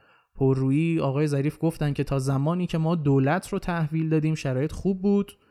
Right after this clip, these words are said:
و اتفاقی نیفتاده بود. ما جوری نوشتیم که الان همین کیک زرد و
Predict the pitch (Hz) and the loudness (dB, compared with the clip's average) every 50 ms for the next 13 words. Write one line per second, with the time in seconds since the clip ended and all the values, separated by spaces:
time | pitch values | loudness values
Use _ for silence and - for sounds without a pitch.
0 | _ _ _ _ - 139 139 139 - 143 135 - 151 170 190 196 214 226 175 135 | _ _ _ _ -2 -2 -2 0 0 -4 -2 -2 -2 -2 -2 -2 -2 -2 -4 -4
1 | - - 113 - - - - 127 - _ _ _ _ _ _ - 151 170 156 156 | -6 -8 -10 -10 -10 -12 -14 -16 -20 _ _ _ _ _ _ 2 2 2 4 2
2 | 180 208 196 214 202 202 190 190 185 - - - 190 190 190 185 - - 151 139 | 2 2 4 2 2 2 2 0 0 -2 0 0 0 0 0 0 -2 -2 -2 0
3 | 139 147 160 165 160 165 175 190 190 180 170 170 151 143 - - 147 139 131 131 | 2 2 2 2 2 2 2 2 2 2 2 2 0 0 0 0 0 0 2 2
4 | 143 156 170 170 160 143 135 135 | 2 2 2 2 0 0 0 -2